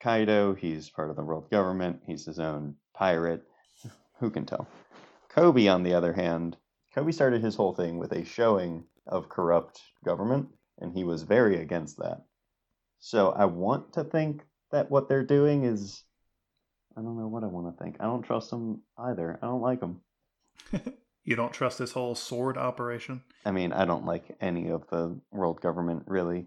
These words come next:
Speaker 1: Garp's on thin ice.
Speaker 2: <laughs> I see. Now, presumably, since, I mean, we don't know this for sure,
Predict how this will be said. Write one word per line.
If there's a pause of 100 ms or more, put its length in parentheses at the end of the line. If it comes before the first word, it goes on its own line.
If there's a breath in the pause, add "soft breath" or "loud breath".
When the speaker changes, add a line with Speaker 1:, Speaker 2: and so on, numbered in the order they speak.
Speaker 1:
Garp's
on
thin
ice. (460)
Speaker 2:
<laughs>
I
see. (1160 soft breath)
Now,
presumably, (840)
since, (160)
I
mean,
we
don't
know
this
for
sure,